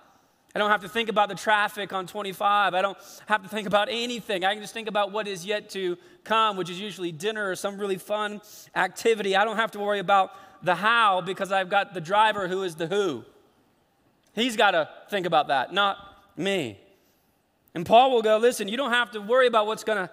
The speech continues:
happen in your life because you already know who's in charge." Here, here's how Paul would say it in verse six. "Do not be anxious about anything." These are strong words by Paul. Don't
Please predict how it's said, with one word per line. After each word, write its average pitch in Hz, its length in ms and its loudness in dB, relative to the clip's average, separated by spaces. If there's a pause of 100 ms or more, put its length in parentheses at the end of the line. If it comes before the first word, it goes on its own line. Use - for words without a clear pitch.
(120)
happen 214 720 0 (260)
in 202 200 -6
your 202 200 0
life 202 300 2
because 202 320 -6
you 226 80 -2
already 220 180 -2
know 226 420 2
who's 226 720 -6
in 208 480 -2 (340)
charge." 208 480 4
Here, 220 140 -2
here's 214 200 -4
how 202 140 4
Paul 220 320 4
would 208 140 -4
say 175 240 0
it 175 80 -4
in 185 120 -10
verse 185 220 -4
six. 214 440 -2
"Do 208 180 -6
not 214 260 -2
be 190 240 -6 (320)
anxious - 800 -4 (680)
about 165 300 2 (220)
anything." 233 600 -2 (960)
These 247 160 -6
are 208 40 -6
strong 220 340 -2
words 226 300 4
by 185 140 6
Paul. 180 260 4
Don't 208 220 2